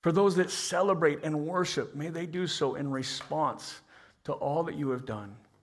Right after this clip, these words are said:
May they remember that not everybody, not everybody's having the best Christmas ever.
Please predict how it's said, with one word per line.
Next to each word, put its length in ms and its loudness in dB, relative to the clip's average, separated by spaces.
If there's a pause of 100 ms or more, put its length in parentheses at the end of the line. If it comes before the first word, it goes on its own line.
(2000)
May 200 -4
they 100 2
remember 520 0
that 140 -2
not 320 -6
everybody, 760 -2 (1400)
not 140 0
everybody's 440 2
having 220 -4
the 80 -4
best 220 -4
Christmas 360 -10
ever. 300 -14